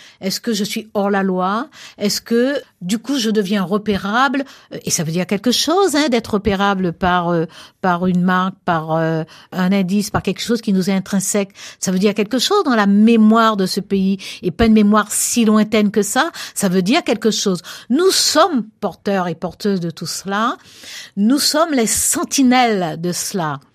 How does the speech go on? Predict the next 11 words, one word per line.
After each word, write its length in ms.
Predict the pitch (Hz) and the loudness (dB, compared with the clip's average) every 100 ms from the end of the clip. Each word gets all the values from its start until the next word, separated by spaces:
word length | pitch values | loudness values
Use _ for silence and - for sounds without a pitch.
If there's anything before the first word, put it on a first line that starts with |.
| _ - - - | _ -20 -20 -4
Et 100 | 240 | 4
nous 140 | 247 320 | 4 4
devons 300 | 311 254 269 | 2 2 0
faire 220 | 247 220 | 0 0
en 80 | 214 | 0
sorte 320 | - 262 - | 0 -4 0
que 200 | 247 254 - - | 0 0 -4 -16
ça 200 | - 262 | -4 0
ne 60 | 226 | 0
prospère 680 | 214 - 202 220 - 202 175 | 0 0 2 0 0 -4 -4
pas. 300 | - 156 | -4 -6